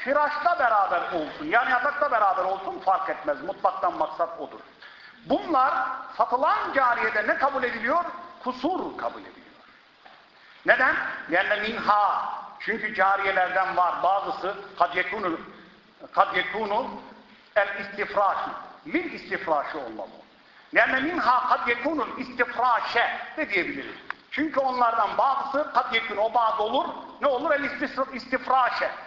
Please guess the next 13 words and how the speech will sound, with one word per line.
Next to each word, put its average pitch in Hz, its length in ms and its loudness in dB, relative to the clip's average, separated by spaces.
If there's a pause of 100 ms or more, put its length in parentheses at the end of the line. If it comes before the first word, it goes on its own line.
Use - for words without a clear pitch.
(140)
İstifraş 254 500 0 (140)
olur. 139 220 -4
Yani 240 460 4 (280)
biraz 240 200 2
önce 208 280 -4
söylediğim 185 440 -2
gibi 233 360 -4 (160)
çocuk 262 380 -4
edinme 165 340 -4
için 139 220 -8
olur. 117 120 -10 (600)
Ve 175 60 6
huma, 240 300 2